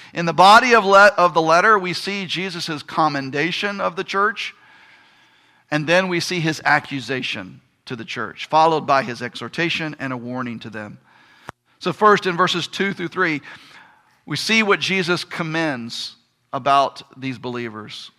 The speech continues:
What does he commend about the church in Ephesus? Verses two through three. "I know your works, your toil, and your patient endurance, and how you cannot bear with those who are evil, but have tested those who call themselves apostles and are not, and found them to be false.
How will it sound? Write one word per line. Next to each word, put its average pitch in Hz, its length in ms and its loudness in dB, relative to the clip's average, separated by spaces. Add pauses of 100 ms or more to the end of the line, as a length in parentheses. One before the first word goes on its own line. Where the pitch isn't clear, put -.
(120)
What 131 100 -12
does 175 120 -8
he 196 100 -8
commend 151 720 -4
about 135 300 -2
the 131 60 -12
church 151 560 -6
in 135 180 -8
Ephesus? 117 640 -10 (640)
Verses 143 320 -6
two 156 180 -6
through 143 140 -10
three. 143 240 -4
"I 131 80 -6
know 147 160 -2
your 160 180 -4
works, 165 580 0 (360)
your 139 120 -8
toil, 196 520 2
and 151 100 -4
your 135 80 -8
patient 165 380 -4
endurance, 170 580 -2
and 131 100 -8
how 147 120 -2
you 143 180 -2
cannot 165 420 -4
bear 170 200 2
with 180 140 -2
those 175 180 -2
who 151 100 -8
are 131 160 -4
evil, 208 420 -4 (380)
but 151 120 -2
have 143 140 -4
tested 185 440 0
those 185 200 4
who 156 100 -4
call 185 280 2
themselves 180 460 0
apostles 175 560 -4
and 147 180 -4
are 131 120 -4
not, 175 460 -2 (340)
and 127 140 -10
found 175 400 2
them 170 200 0
to 160 240 -6
be 147 240 -4
false. - 720 -6